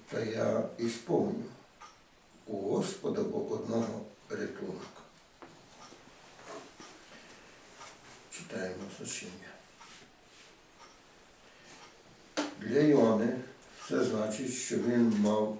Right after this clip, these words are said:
іти до Ниневії і кричати проти неї. Де вірні свідки Єгови тепер на землі, це значить, що вони не можуть боятися сатани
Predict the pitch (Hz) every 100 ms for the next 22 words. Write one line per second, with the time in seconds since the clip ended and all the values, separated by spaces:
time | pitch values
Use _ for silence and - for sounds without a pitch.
0 | - 113 - 113 101 101 - - - -
1 | - 131 113 98 92 92 92 98 110 110
2 | - - - - - - - - - -
3 | - 135 135 131 135 - 127 123 - -
4 | 110 113 98 - - - - - - -
5 | - - - - - - - - - -
6 | - - 1077 - - - - - - -
7 | - 107 104 175 190 180 - - 120 117
8 | - 110 104 107 117 - - 104 95 107
9 | 101 95 90 92 87 104 - - - -
10 | - - - - 143 123 107 104 113 -
11 | - - - - 101 98 101 101 - -
12 | - - - 180 - - 87 101 101 95
13 | - - 104 - - 101 101 104